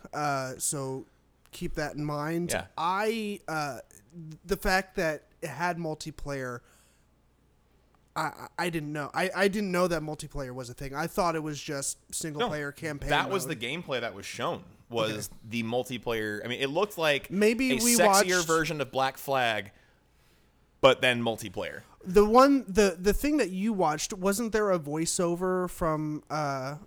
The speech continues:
Speaker 1: from someone? W-
Speaker 2: Yeah, whoever was doing it was, like, showing off all the,
Speaker 1: Okay,
Speaker 2: the
Speaker 1: the
Speaker 2: shit.
Speaker 1: one that I saw was an actual game trailer.
Speaker 2: I, there's, there were two things that were shown off.
Speaker 1: Okay.
Speaker 2: They did the game trailer, and then not during the press conference itself,
Speaker 1: They
Speaker 2: but, like,
Speaker 1: showed some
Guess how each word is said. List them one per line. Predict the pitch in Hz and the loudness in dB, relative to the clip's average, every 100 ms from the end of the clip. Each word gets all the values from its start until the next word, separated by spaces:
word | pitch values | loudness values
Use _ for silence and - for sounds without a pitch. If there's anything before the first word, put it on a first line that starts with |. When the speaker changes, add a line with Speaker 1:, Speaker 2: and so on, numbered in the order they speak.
| _ - | _ -12
Speaker 1:
from | 185 170 165 - | -6 -6 -6 -6
someone? | - 185 185 185 185 196 196 _ - _ _ _ - | -4 -2 -2 -2 -2 -2 -6 _ -20 _ _ _ -10
W- | 165 196 196 | -10 -10 -2
Speaker 2:
Yeah, | 214 | 0
whoever | 151 185 185 | 2 0 0
was | 160 | -2
doing | 143 147 160 | -4 -4 -4
it | 127 | -4
was, | 120 110 127 | -6 -8 -8
like, | 117 | -8
showing | - 123 113 | -6 -4 -2
off | 113 110 | -4 -4
all | 113 110 | -6 -6
the, | 107 - - | -8 -8 -4
Speaker 1:
Okay, | - 175 | 0 2
Speaker 2:
the | 165 | 6
Speaker 1:
the | 202 | 6
Speaker 2:
shit. | 220 | 8
Speaker 1:
one | 247 | 8
that | 233 - | 6 0
I | 160 196 | 0 2
saw | - 233 220 | 4 6 8
was | 202 175 | 6 2
an | - - | -6 -8
actual | 147 170 - 170 | -6 -4 -2 -2
game | 147 135 139 135 | -2 -8 -6 -8
trailer. | - 135 101 95 143 _ _ _ - | -8 -10 -12 -14 -14 _ _ _ -2
Speaker 2:
I, | 175 | -2
there's, | 170 165 147 | 0 -6 -4
there | 160 | -4
were | 147 | -4
two | - 208 | -6 -8
things | 196 175 | -6 -4
that | 147 | -4
were | 120 | -6
shown | - 131 | -6 -6
off. | 104 - - - - | -6 -8 -16 -20 -14
Speaker 1:
Okay. | 139 131 135 | -12 -12 -8
Speaker 2:
They | |
did | 131 160 | -6 -6
the | |
game | 156 160 156 | -2 -4 -2
trailer, | 143 123 113 113 - | 0 0 0 -6 -6
and | 127 131 | -6 0
then | 131 127 123 - _ _ _ _ _ - | 0 0 -4 -10 _ _ _ _ _ -6
not | 147 190 - | 4 4 4
during | 131 156 165 | 0 0 0
the | 135 | 2
press | 143 139 | 2 2
conference | - 147 156 135 | 0 -2 -2 -6
itself, | - - 123 135 | -4 2 2 2
Speaker 1:
They | |
Speaker 2:
but, | 170 | 2
like, | 117 | 2
Speaker 1:
showed | 113 | 2
some | 160 | 2